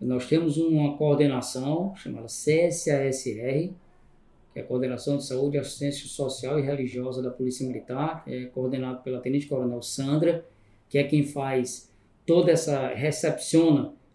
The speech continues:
essas, essas questões de saúde e dá a tratativa adequada. Só abrindo um parêntese em relação a esse assunto,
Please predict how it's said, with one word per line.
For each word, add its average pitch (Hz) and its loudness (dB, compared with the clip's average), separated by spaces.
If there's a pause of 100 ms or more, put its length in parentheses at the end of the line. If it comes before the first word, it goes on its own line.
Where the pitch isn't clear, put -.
(100)
essas, 127 -2
essas 120 -6
questões 147 2
de 123 -4
saúde 151 0 (320)
e 143 2
dá 151 2
a 160 0
tratativa 170 -2
adequada. 156 0 (440)
Só - 0
abrindo 170 4
um 147 6
parêntese 139 2
em - 2
relação 127 -2
a 123 -2
esse 120 -6
assunto, 151 -2